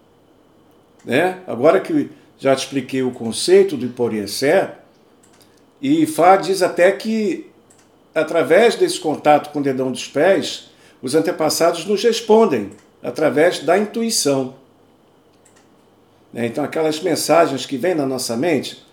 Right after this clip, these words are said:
aquelas palavras, aquelas, aquelas intuições que você não sabe de onde veio, é,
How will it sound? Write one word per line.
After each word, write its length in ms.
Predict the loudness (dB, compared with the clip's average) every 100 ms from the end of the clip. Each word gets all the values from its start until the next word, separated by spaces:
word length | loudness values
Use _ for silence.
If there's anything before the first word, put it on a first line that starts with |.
| _ _ _
aquelas 320 | _ -4 -4
palavras, 580 | -4 -2 4 4 2 -4
aquelas, 420 | -10 -12 -12 -14 -20 _ _ _ _ _
aquelas 280 | -2 0 -2
intuições 600 | -2 -2 -2 -2 -2 -2
que 60 |
você 100 | -6
não 80 | -4
sabe 300 | -2 0 -2
de 60 | -4
onde 120 | -6
veio, 420 | -2 0 0 -4 -14 _ _ _ _ _ _ _ _ _ _ _
é, 920 | -4 0 2 2 0 0 -6 -8 -10